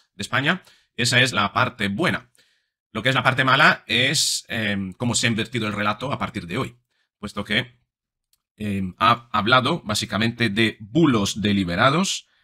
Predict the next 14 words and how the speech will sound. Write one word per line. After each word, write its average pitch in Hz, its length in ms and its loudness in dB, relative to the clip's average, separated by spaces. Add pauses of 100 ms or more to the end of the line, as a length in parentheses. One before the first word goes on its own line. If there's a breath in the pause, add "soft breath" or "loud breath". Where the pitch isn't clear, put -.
(240)
libertad 120 520 2
de 120 100 0
difamación. 127 1000 0 (2750)
No 127 240 6
es 156 280 4
un 117 180 4
punto 120 360 2
a 101 60 4
seguir, 120 500 -2 (460)
es 139 280 0
un 113 200 2
punto 113 380 0
y 95 60 2
aparte. 123 600 0